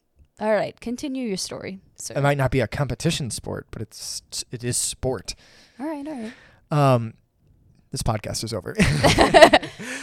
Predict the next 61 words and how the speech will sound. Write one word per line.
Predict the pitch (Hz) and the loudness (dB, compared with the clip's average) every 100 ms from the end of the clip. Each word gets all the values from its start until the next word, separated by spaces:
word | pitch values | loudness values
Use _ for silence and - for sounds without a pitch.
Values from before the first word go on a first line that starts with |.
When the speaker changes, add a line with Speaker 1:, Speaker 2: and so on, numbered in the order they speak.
| - - 185 | -12 -16 -10
Speaker 2:
So, | - 156 160 | 4 6 8
um, | 160 156 | 4 4
as | 180 | 2
he | 240 | 6
got | 202 | 8
older, | 185 147 175 | 8 8 6
he | 165 | 4
moved | 156 160 | 2 2
around | 139 135 139 | 2 2 2
even | 139 151 | 0 0
more, | 117 107 123 | 0 0 0
and | 127 | 0
he | |
worked | 120 120 - | 0 0 2
odd | 135 127 | 2 2
jobs | 120 113 113 139 | 4 4 4 2
that | 135 123 | 0 -2
were | 120 | 0
mostly | 120 120 120 | 0 0 2
physical | 220 220 147 131 | 4 4 0 -2
in | |
nature | 123 117 180 | -2 -2 -2
due | 143 123 | -2 -2
to | |
his | 117 117 | -2 -2
le-, | 139 - 117 | -2 -4 -2
his | 139 120 | 0 0
athleticism. | 127 - 202 180 120 104 117 | -2 2 0 2 -2 -6 -4
In | |
eighteen | 131 151 170 170 | -2 -2 -4 -2
eighty, | 208 247 139 170 - - - | -2 0 0 -4 -8 -16 -6
at | 160 | -4
the | 147 | -2
age | 151 143 | 0 0
of | 135 - | -2 -2
eighteen, | 208 - - 131 123 | -4 -4 -6 -4 -6
he | 139 | -8
found | 127 127 123 | -4 -2 0
himself | 120 117 120 - | -4 -4 -4 -2
in | 117 | -2
Marshalltown, | 135 160 139 - 127 110 | 2 2 0 -2 -2 -2
Iowa, | 110 107 113 175 - - - - | -2 0 0 0 -2 -16 -20 -2
uh, | 120 110 107 | 0 2 0
and | 120 | -2
there | 123 127 | 2 2
he | 127 | 2
was | 113 | 0
competing | - 117 131 123 | -2 -2 -2 -2
on | 117 | -4
the | 113 | -4
fire | 139 123 117 | -2 0 0
brigade | 113 113 117 117 | -4 -4 -4 -4
team | 135 147 | -6 -4
and | 170 120 | -4 -4
playing | 120 120 | -4 -6
for | 120 | -8
the | 120 | -8
city's | - 135 143 | -8 -8 -2
baseball | 208 233 - | 0 0 -2
team. | - - | -6 -10
Speaker 1:
Ooh. | 208 370 320 214 | -8 -4 -4 -6